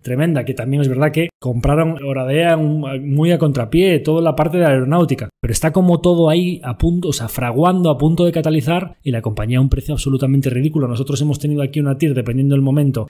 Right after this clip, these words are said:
de entre el quince y el veinte por ciento, es que se nos ha ido al tres, cuatro por ciento con todo el tiempo que lleva la compañía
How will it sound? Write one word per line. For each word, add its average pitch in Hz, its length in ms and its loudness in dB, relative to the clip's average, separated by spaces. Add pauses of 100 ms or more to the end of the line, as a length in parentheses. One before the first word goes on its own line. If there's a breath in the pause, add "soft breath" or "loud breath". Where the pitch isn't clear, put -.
de 127 120 -6
entre 120 200 -2
el 117 40 -4
quince 156 240 2
y - 20 4
el 156 40 4
veinte 156 180 2
por 147 120 0
ciento, 151 200 0
es 156 80 -2
que 143 100 -2
se 123 100 -4
nos 123 160 -4
ha 123 60 -2
ido 170 180 2
al 117 180 0
tres, 160 260 2
cuatro 170 320 0
por - 140 -2
ciento 175 300 0
con 120 160 -2
todo 143 140 2
el 127 80 0
tiempo 139 240 0
que 127 100 -2
lleva 127 160 -2
la 120 100 -4
compañía 120 300 -4